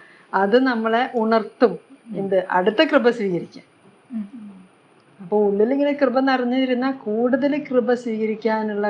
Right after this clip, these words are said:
Speaker 1: ഒരു ഉണർവ് നമുക്ക് കിട്ടും. ഒരു ഉണർവ് വേണ്ടേ?
Speaker 2: കൃപ ഇല്ലാത്തപ്പോഴാണെങ്കിൽ അയ്യോ ഒന്നും ശരിയാവണില്ലല്ലോ, ഒന്നും ശരിയാവണില്ലല്ലോ. എനിക്കൊന്നും, അതായത് എൻ്റെ കഴിവിൽ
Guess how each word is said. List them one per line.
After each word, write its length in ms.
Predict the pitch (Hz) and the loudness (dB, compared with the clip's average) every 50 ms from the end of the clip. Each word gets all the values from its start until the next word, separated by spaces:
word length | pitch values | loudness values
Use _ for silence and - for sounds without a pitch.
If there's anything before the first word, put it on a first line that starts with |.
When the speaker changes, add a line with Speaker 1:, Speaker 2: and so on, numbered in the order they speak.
| 202 202 | 0 -2
Speaker 1:
ഒരു 120 | 196 196 190 190 | -2 -2 -4 -4
ഉണർവ് 380 | 185 185 190 196 208 214 226 | -6 -6 -6 -6 -4 -4 -4
നമുക്ക് 360 | 233 226 214 190 170 170 - 175 | -4 -4 -6 -6 -8 -10 -14 -16
കിട്ടും. 220 | 170 165 - - - - - - - | -18 -18 -18 -20 -20 -20 -16 -10 -6
ഒരു 100 | 180 190 | -6 -4
ഉണർവ് 460 | 190 190 196 196 202 208 226 247 262 262 | -4 -2 -2 -2 -2 -2 0 -2 -2 -2
വേണ്ടേ? 260 | 226 180 170 160 160 - _ _ _ _ - _ _ _ _ _ - _ _ - _ _ _ _ - - - - _ _ _ 403 359 - 320 294 277 262 - | -2 -4 -8 -10 -14 -18 _ _ _ _ -20 _ _ _ _ _ -20 _ _ -20 _ _ _ _ -20 -20 -20 -20 _ _ _ -16 -12 -8 -6 -4 -4 -4 -2
Speaker 2:
കൃപ 200 | 320 302 285 294 370 | -2 -2 0 0 0
ഇല്ലാത്തപ്പോഴാണെങ്കിൽ 1120 | 381 339 330 320 302 294 302 311 302 - 320 339 339 349 339 311 302 294 285 285 285 311 320 311 - - - - - - | 2 2 2 2 2 0 -2 -2 -4 -4 -2 0 0 2 0 0 0 -2 -2 -2 -4 -4 -4 -6 -10 -14 -18 -20 -16 -12
അയ്യോ 220 | 254 226 214 - 330 | -10 -10 -8 -6 -4
ഒന്നും 260 | 277 247 269 330 349 311 | -4 -2 -4 -4 -4 -6
ശരിയാവണില്ലല്ലോ, 720 | - 302 277 254 262 262 269 277 277 277 247 247 233 233 233 | -6 -4 -4 -2 -2 -2 -2 -2 -2 -4 -4 -6 -6 -6 -4
ഒന്നും 220 | 240 269 311 330 | -2 0 0 0
ശരിയാവണില്ലല്ലോ. 720 | 311 - 311 277 262 262 262 247 247 240 233 - - - - - - _ - - - - - - - | 0 -2 -2 -4 -4 -4 -6 -6 -8 -8 -10 -10 -12 -12 -14 -14 -18 _ -20 -20 -20 -20 -20 -10 -4
എനിക്കൊന്നും, 440 | 294 302 - 339 330 311 311 302 302 311 | -2 -2 0 0 0 -2 -2 -4 -6 -4
അതായത് 240 | 311 320 330 320 330 | 0 0 2 2 2
എൻ്റെ 260 | 330 320 320 339 349 | 2 2 0 0 -2
കഴിവിൽ 480 | 349 - 349 339 320 320 302 302 302 | -2 -2 0 0 0 0 -2 0 0